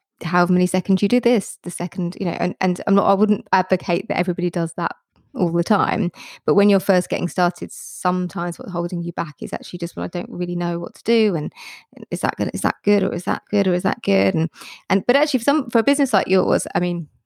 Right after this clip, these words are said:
we're kind of going off the courageous thing, but no, we're not really, are we? 'Cause we're talking about the things that get in the way of people creating content. But,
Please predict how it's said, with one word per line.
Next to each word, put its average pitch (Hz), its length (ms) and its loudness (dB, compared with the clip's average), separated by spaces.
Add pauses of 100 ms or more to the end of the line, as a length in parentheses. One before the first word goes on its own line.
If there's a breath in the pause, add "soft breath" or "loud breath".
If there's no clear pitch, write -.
(200)
we're 180 100 0
kind 165 240 -6
of 156 60 -6
going 160 200 -2
off 160 140 -8
the - 60 -12
courageous 170 420 -2
thing, 175 160 -6
but - 180 -2
no, 285 140 4
we're 220 80 4
not 269 200 2
really, 180 240 4
are - 100 4
we? 175 80 2
'Cause - 180 -2
we're 185 60 2
talking 180 320 0
about 180 400 -2
the 190 80 -2
things 185 240 0
that 165 80 0
get - 160 2
in 196 100 2
the 175 80 4
way 226 220 4
of 180 120 2
people 226 300 2
creating 208 320 2
content. 220 380 -4
But, 185 120 0